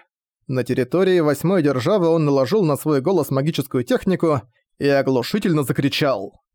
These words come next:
«Силы восьмой державы! Общий сбор!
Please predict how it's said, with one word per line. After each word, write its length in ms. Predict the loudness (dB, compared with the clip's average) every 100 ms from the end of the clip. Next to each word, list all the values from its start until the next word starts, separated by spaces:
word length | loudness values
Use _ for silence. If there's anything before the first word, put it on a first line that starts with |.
| _ _ _
«Силы 520 | -14 -4 0 2 4
восьмой 460 | 2 0 0 2 2
державы! 640 | 0 0 0 2 2 0 -2 -20 -8
Общий 520 | -2 0 0 0 0 0
сбор! 560 | 0 0 2 0 -4